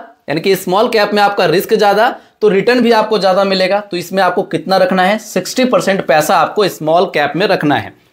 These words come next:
पूरी वीडियो में देखो, ध्यान से समझ जाओगे, वीडियो बीच में छोड़ के जाओगे तो कुछ समझ में नहीं आएगा। अ, सेकंड जो है वो मिड कैप है। मिड कैप की अगर बात करें तो पास्ट में देखा गया है बारह परसेंट से अठारह परसेंट तक का रिटर्न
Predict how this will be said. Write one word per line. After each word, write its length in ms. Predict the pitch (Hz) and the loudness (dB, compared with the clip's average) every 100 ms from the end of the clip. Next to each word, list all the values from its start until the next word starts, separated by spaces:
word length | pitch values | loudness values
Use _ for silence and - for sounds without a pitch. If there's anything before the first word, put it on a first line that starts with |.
| _ | _
पूरी 200 | 151 165 | 0 2
वीडियो 300 | 226 220 220 | 2 4 4
में 140 | 220 214 | 2 2
देखो, 440 | 208 214 262 269 - _ | 0 0 -2 -2 -12 _
ध्यान 340 | 120 135 156 214 | -8 -2 -2 0
से 140 | 220 | 0
समझ 260 | 208 202 190 | 2 0 2
जाओगे, 460 | 196 196 185 220 - _ 131 | 2 2 2 -2 -4 _ -4
वीडियो 280 | 156 175 | 0 0
बीच 280 | 135 151 196 | 2 0 0
में 140 | 196 196 | -2 -2
छोड़ 200 | 190 190 | 0 0
के 120 | 196 | 2
जाओगे 280 | 175 175 208 | 2 2 0
तो 100 | - | -2
कुछ 260 | - 247 | -4 -4
समझ 340 | - 170 160 139 | -2 0 0 0
में 120 | 135 | 0
नहीं 120 | 120 | 0
आएगा। 340 | 104 95 95 - _ _ _ | -2 -4 -6 -10 _ _ _
अ, 120 | 143 | -2
सेकंड 440 | 147 190 180 254 233 | -2 -2 0 0 2
जो 120 | 208 | 2
है 160 | 196 247 | 2 2
वो 200 | 190 196 | 2 2
मिड 320 | 170 185 - | 2 2 0
कैप 200 | 170 135 | 0 0
है। 280 | 123 98 _ | -2 -6 _
मिड 220 | 120 202 - | -2 -2 0
कैप 260 | 220 208 | 0 0
की 80 | 214 | 0
अगर 180 | 208 202 | 2 2
बात 340 | 165 202 - | 2 0 0
करें 240 | 160 160 - | -2 -2 -2
तो 80 | |
पास्ट 400 | 185 - 160 170 | -4 0 0 0
में 160 | 185 175 | -2 0
देखा 260 | 147 147 202 | 0 0 0
गया 240 | 190 185 | 2 2
है 320 | 180 233 170 | 2 -2 -4
बारह 240 | 139 156 233 | 0 2 2
परसेंट 420 | 220 175 175 170 | 0 -2 -2 -4
से 120 | 208 | -4
अठारह 320 | 160 - 170 | -4 -2 -2
परसेंट 400 | 202 156 160 156 | -2 -4 -4 -4
तक 140 | 139 - | -4 0
का 100 | 180 | 2
रिटर्न 380 | 147 151 247 | 2 2 0